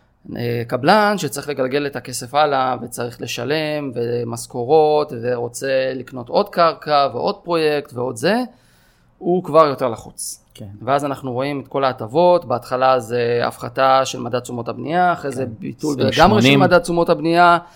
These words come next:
Speaker 1: עשרים שמונים, אחרי זה עשר תשעים, היום אנחנו רואים חמש תשעים וחמש, למרות שזה לא ממש חמש תשעים וחמש
Speaker 2: לא,
Speaker 1: ברוב
Speaker 2: זה לא
Speaker 1: המקרים.
Speaker 2: בדיוק, כן.
Speaker 1: יש הלוואת קבלן שמשלימה לעשרים אחוז,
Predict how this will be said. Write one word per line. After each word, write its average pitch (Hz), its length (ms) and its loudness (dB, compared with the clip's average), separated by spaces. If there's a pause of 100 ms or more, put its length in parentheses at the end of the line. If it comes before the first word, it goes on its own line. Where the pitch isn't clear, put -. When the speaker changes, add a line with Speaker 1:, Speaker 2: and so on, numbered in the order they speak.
(480)
Speaker 1:
עשרים 151 300 -2
שמונים, 180 580 0
אחרי 147 160 -2
זה 123 140 -2
עשר 120 280 -6
תשעים, 202 600 -6
היום 143 300 -2
אנחנו 139 280 -8
רואים 139 160 -8
חמש 139 300 -6
תשעים 143 300 -8
וחמש, 175 360 -2
למרות 165 220 0
שזה 135 160 -6
לא 151 80 -2
ממש 135 260 -4
חמש 127 180 -10
תשעים 131 260 -10
וחמש 139 240 -8
Speaker 2:
לא, 135 60 6
Speaker 1:
ברוב 131 120 4
Speaker 2:
זה 117 40 8
לא 127 60 10
Speaker 1:
המקרים. 120 240 2 (180)
Speaker 2:
בדיוק, - 60 -18 (100)
כן. 104 280 -14
Speaker 1:
יש 143 140 -12
הלוואת 139 320 -6
קבלן 160 340 -4
שמשלימה 143 520 -10
לעשרים 233 320 -8
אחוז, 208 400 -10